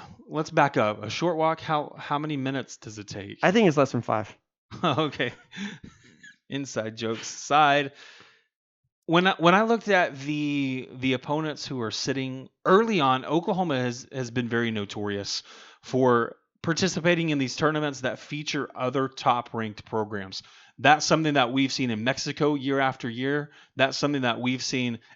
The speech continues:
Speaker 1: elsewhere, this one being, you said, in Arizona.
Speaker 2: Mm-hmm.
Speaker 1: If I'm looking at the teams that are present there, Arizona, familiarity with Oklahoma. Why? Because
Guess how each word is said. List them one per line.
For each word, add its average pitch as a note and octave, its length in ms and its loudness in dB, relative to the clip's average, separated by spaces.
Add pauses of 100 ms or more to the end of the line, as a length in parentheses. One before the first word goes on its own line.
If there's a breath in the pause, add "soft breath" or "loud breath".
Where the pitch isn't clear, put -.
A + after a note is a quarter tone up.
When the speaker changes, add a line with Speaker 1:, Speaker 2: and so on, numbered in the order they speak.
(120)
Speaker 1:
elsewhere, C#3 580 2
this A#2+ 220 -4
one B2+ 200 -2
being, A#2 420 -2
you A#2+ 140 -8
said, A#2+ 180 0
in G#2+ 120 -6
Arizona. A2+ 800 0
Speaker 2:
Mm-hmm. A2+ 60 -8 (600 soft breath)
Speaker 1:
If D#3+ 180 6
I'm G3 320 8
looking E3+ 420 2
at D3+ 120 0
the C3 80 -4
teams D3 500 -4
that A#2+ 120 0
are G#2+ 140 -4
present D#3 460 -2
there, D#3+ 380 -2 (420)
Arizona, F3 880 2 (360)
familiarity D#3 640 0
with E3 160 0
Oklahoma. D3 640 -2
Why? C3+ 540 0 (280)
Because A#2+ 520 -4